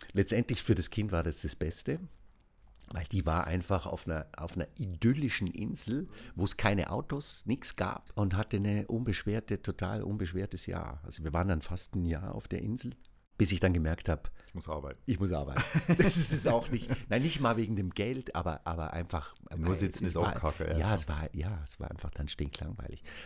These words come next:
Speaker 1: Und nur den ganzen Tag kiffen und in der Hängematte sitzen, bringt's dann halt eben auch nicht. <laughs>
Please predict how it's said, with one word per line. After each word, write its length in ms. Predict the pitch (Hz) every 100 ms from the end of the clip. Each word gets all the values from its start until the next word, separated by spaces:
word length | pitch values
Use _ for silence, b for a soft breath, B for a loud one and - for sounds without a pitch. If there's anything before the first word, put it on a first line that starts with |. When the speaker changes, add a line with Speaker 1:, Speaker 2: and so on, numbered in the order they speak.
| B
Speaker 1:
Und 100 | -
nur 140 | 76 80
den 100 | 80
ganzen 340 | 80 76 -
Tag 220 | - 73
kiffen 320 | - 87 - 80
und 80 |
in 120 | 76 78
der 80 | 78
Hängematte 480 | 92 85 87 -
sitzen, 400 | 82 90 - 85 B B B
bringt's 240 | 85 92
dann 220 | - 80 78
halt 160 | 73
eben 180 | 71 71
auch 160 | - -
nicht. 360 | - - 160 -
<laughs> 920 | 247 277 - 277 - 160 - -